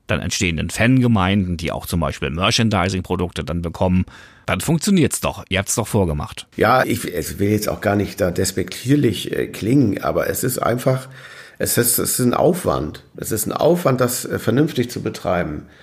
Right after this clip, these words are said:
Speaker 2: Das ist eine richtige Tagesaufgabe. Wenn man jetzt also das aber immer nur so als Nebenprodukt, machen eben auch viele Sender. Haben wir teilweise natürlich auch früher dann immer mal gemacht, dass man als, als Redakteur nochmal so einen kleinen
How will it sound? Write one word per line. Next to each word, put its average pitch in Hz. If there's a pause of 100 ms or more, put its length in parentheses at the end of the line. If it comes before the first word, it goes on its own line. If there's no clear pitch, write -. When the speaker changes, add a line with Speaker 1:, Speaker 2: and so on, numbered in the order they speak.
(160)
Speaker 2:
Das -
ist 87
eine 95
richtige 120
Tagesaufgabe. 78 (260)
Wenn 113
man 117
jetzt 110
also 110
das 104
aber -
immer 117
nur 123
so 98
als 101
Nebenprodukt, 117
machen 95
eben 92
auch 71
viele 92
Sender. 82 (160)
Haben 95
wir 110
teilweise 113
natürlich 113
auch 135
früher 120
dann 101
immer 104
mal 92
gemacht, 92
dass 95
man 98
als, 95 (320)
als 101
Redakteur 123
nochmal 110
so 101
einen 107
kleinen 117